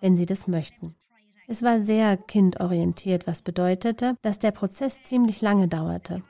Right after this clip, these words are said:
Selbst als das Buch fertig war, haben wir erst einmal jedem der beteiligten Kinder ein Exemplar zugeschickt, damit sie es ausprobieren und sehen konnten, was funktioniert und was nicht.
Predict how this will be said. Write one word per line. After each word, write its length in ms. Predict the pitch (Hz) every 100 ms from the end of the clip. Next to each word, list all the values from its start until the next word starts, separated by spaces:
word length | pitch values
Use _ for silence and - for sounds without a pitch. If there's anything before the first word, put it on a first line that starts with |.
| _
Selbst 380 | 226 254 247 -
als 180 | 214 -
das 120 | 190
Buch 160 | 220
fertig 480 | 196 - 233 185 -
war, 220 | 190 170
haben 200 | 185 190
wir 80 | 185
erst 260 | 190 196 -
einmal 260 | 202 180 180
jedem 400 | 185 226 254 196
der 120 | 190
beteiligten 580 | 190 - 190 190 - 180
Kinder 300 | 214 202 196
ein 140 | 180
Exemplar 600 | 180 - - 185 - 180
zugeschickt, 600 | - 220 170 - 180 - -
damit 280 | 196 202
sie 80 | 196
es 140 | 175 -
ausprobieren 720 | 208 220 - 208 208 202 196
und 140 | 180
sehen 300 | 196 196 202
konnten, 340 | - 190 196 185
was 160 | 175
funktioniert 760 | - 190 180 196 185 196 226 233
und 120 | 233
was 220 | 240 240
nicht. 300 | 220 175 -